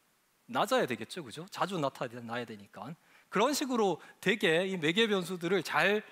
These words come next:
선택을 하면 이 문제를 이렇게, 어, 막-, 마구잡이로 외우는 게 아니라 이 에너지를 매개로 해서 이해를 할 수 있게 되는 겁니다. 근데 이 호필드 교수님은 굉장히 똑똑하신 분이라서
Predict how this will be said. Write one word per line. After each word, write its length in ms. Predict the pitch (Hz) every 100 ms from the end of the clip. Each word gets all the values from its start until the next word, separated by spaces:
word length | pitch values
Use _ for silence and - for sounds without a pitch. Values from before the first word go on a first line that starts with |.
| - -
선택을 500 | 254 247 269 226 170
하면 380 | 220 262 123 - - _
이 120 | 214
문제를 580 | 208 180 175 196 156 185 208
이렇게, 340 | 220 165 123 - - -
어, 320 | 123 135 147 _ _
막-, 260 | 127 156 -
마구잡이로 600 | 143 165 226 254 247 226
외우는 360 | 170 190 226 220
게 80 | 143
아니라 440 | 117 139 151 - 147
이 100 | 170
에너지를 600 | 165 233 269 247 220 180
매개로 440 | 131 156 247 226 180
해서 320 | 151 214 254 - _
이해를 340 | 147 156 175 160
할 60 |
수 140 | 190 175
있게 160 | -
되는 240 | 135 117 139
겁니다. 460 | 117 104 92 131 - _ _ _ _ _
근데 160 | 156 147
이 120 | 190
호필드 360 | 208 277 254 196
교수님은 480 | 156 175 175 165
굉장히 260 | 139 156 180
똑똑하신 480 | - - 170 175 180
분이라서 540 | 160 143 110 117 139